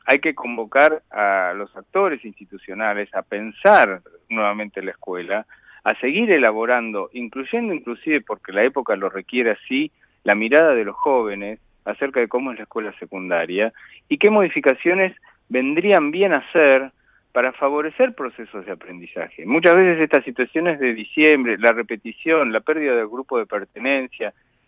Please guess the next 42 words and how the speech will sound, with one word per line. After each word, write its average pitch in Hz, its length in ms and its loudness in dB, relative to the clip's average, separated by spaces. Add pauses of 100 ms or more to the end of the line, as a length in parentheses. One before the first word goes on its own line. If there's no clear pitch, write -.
el, 107 280 -4
el, 113 160 -6
la 117 60 0
estigmatización 110 920 -8
de 143 80 -4
los 113 140 -6
chicos 127 300 -6
que, 101 160 -10
que 98 200 -4
repiten, 101 720 -4 (360)
eh, 110 260 0
muchos 147 460 -4
abandonos, 131 680 4
muchas 127 260 -14
deserciones. 110 580 -4
Vos 135 120 -6
sabés 135 160 -2
que 123 80 -10
estamos 123 300 -8
hablando 113 340 -6
de, 98 100 -14
de 98 260 -18
una 117 140 -8
escuela - 380 -4
secundaria 127 600 2 (420)
que 104 120 -10 (100)
solo, 147 560 4
eh, 92 560 -8
egresa 127 680 2
el 101 200 -2
cincuenta 131 420 -6
por 101 160 -12
ciento 135 260 -8
de 110 80 -2
los 92 120 -8
jóvenes 139 380 -6
que 95 120 -14
la 95 100 -8
inicia. 151 520 -8
Es 92 80 -12
decir, 135 300 -6
estamos 151 400 -2